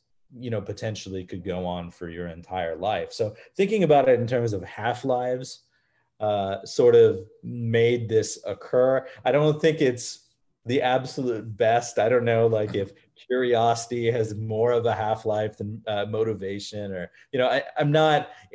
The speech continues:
interested so much as the perfect nitty-gritty thing, but just as a concept to be able to organize all these techniques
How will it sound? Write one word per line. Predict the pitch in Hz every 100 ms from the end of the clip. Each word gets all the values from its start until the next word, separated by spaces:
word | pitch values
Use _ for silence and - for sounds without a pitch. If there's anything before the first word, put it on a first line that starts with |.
| -
interested | 175 160 180 165 139
so | - 131
much | 123 120 117
as | 113 107
the | 107 101
perfect | 98 - 143 - 120 113 -
nitty-gritty | 113 117 113 98 110 107 104 98 _ _ _ _
thing, | 151 135 110 107
but | 110 113
just | 127 -
as | 135 117
a | -
concept | - 135 139 151 - 226 -
to | -
be | 107 107
able | 107 104
to | 101
organize | - 110 110 113 101 95 90
all | 104 101
these | 101 95 -
techniques | 95 92 98 104 98 - -